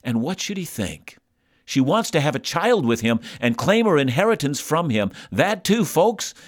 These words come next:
is a rude awakening. What I find fascinating is Ruth's bold and, shall we say, almost brash words to him, and Boaz's kind response. First of all, notice in verse nine that she identifies herself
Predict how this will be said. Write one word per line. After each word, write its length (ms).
is 160
a 80
rude 220
awakening. 580
What 120
I 80
find 380
fascinating 840
is 220
Ruth's 260
bold 460
and, 200
shall 260
we 160
say, 260
almost 560
brash 540
words 360
to 100
him, 380
and 160
Boaz's 560
kind 360
response. 760
First 420
of 80
all, 140
notice 400
in 180
verse 320
nine 420
that 200
she 280
identifies 760
herself 520